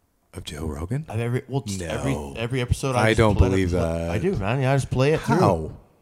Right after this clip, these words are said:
Speaker 2: 'Cause
Speaker 1: Who
Speaker 2: I
Speaker 1: the
Speaker 2: just
Speaker 1: fuck has time? Dude, this is three hours a day, five days a week.
Speaker 2: Over a cou-, period of a couple days.
Speaker 1: Yeah, I know. So that's ten days now you need to have one week's worth of audio, uh, podcasts. It's just like there's no time.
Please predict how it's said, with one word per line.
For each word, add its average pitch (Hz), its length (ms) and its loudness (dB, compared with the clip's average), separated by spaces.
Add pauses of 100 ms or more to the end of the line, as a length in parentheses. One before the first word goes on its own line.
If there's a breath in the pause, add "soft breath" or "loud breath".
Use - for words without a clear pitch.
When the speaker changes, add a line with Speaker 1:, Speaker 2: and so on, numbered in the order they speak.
(680)
Speaker 2:
'Cause 113 100 -4
Speaker 1:
Who - 60 4
Speaker 2:
I - 40 4
Speaker 1:
the 240 80 2
Speaker 2:
just 120 100 -2
Speaker 1:
fuck 214 180 6
has 190 180 6
time? 214 240 4
Dude, 185 160 0
this 175 160 -2
is - 60 -4
three 180 240 8
hours 175 240 10
a 127 40 10
day, 117 380 8
five 117 300 6
days 117 180 8
a 104 60 6
week. 147 360 2
Speaker 2:
Over 143 440 -4 (100)
a 135 80 -18 (140)
cou-, 160 120 -18 (100)
period 147 280 -14
of 131 80 -18
a - 20 -20
couple - 200 -20
days. 135 440 -12 (1040)
Speaker 1:
Yeah, 139 260 -2 (140)
I 117 120 -2
know. 127 360 0
So 113 260 4
that's 120 280 2
ten 131 320 0
days 123 320 0
now 92 140 -4
you 90 180 -4
need 95 240 -4
to 110 140 -2
have 104 380 -2 (120)
one 107 320 -4
week's 104 260 -6
worth 101 200 -2
of 95 100 -4
audio, 104 260 2
uh, 95 120 0
podcasts. 113 640 0 (720 soft breath)
It's - 200 0
just 160 200 2
like 143 120 2
there's 131 200 0
no 147 100 8
time. 123 460 2